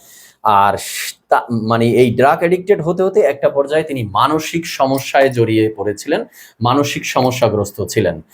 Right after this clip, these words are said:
এবং এই ঘটনার পূর্বে বিভিন্ন সময়ে তিনি যখন ধর্ম চেঞ্জ হয়ে মুসলিম ধর্মে এসেছেন,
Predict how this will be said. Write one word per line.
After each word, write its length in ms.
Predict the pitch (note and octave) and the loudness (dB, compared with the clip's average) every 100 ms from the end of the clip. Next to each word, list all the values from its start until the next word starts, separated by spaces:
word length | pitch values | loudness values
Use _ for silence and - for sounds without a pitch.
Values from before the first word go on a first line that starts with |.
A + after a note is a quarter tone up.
| - - | -20 0
এবং 260 | B2+ B2+ B2+ | 2 2 4
এই 180 | D3 G3 | 4 4
ঘটনার 420 | D3 D3 E3 E3 | 2 2 2 2
পূর্বে 480 | D#3 F#3+ G#3 F3 C#3 | 0 -4 -4 2 2
বিভিন্ন 420 | C3 C3+ D#3+ F3 | 2 -2 -2 0
সময়ে 360 | F3 D3+ B2 G#2+ | -2 -2 -2 -2
তিনি 240 | C3 B2 | -2 -2
যখন 400 | A#2+ A#2+ B2 A#2+ | 2 2 2 0
ধর্ম 300 | A2+ A#2 A#2 | 2 0 0
চেঞ্জ 380 | A2+ B2+ C3 C#3 | -2 -2 -2 0
হয়ে 180 | C3 B2 | 2 2
মুসলিম 360 | A#2 - A#2+ A2+ | 0 -4 -6 -2
ধর্মে 240 | A#2 A#2 | 0 0
এসেছেন, 540 | A#2+ C#3 - - F2+ | -2 -2 -2 -4 -10